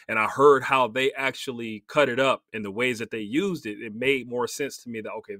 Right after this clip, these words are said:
this is the reason that they want to deliver it this way," because they want to be able to insert it here, whether it's an eight-second sting, or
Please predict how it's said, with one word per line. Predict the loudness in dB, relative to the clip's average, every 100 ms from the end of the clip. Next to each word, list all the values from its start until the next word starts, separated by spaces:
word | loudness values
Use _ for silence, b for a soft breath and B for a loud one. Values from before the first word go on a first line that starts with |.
| 0
this | 2 2
is | -2 -2
the | -2 -2
reason | -2 -2 -2 -2
that | -6 -6
they | -8
want | -6 -4
to | -4
deliver | -6 -4 -4 -4
it | -8
this | -8 -6
way," | -4 -4 -6 _ b b
because | -4 0 0 0 -6 -10 _ _ _ _ _ -8
they | -4
want | 0 2
to |
be | 4 4
able | 4 4
to | 2
insert | 0 4 6 6
it | 6
here, | 6 6
whether | 6 0 -2 -4
it's | -2
an | -2 0
eight-second | -2 -2 -4 -4 -4
sting, | -4 -2 -2 -4 -8
or | -4 -2 -2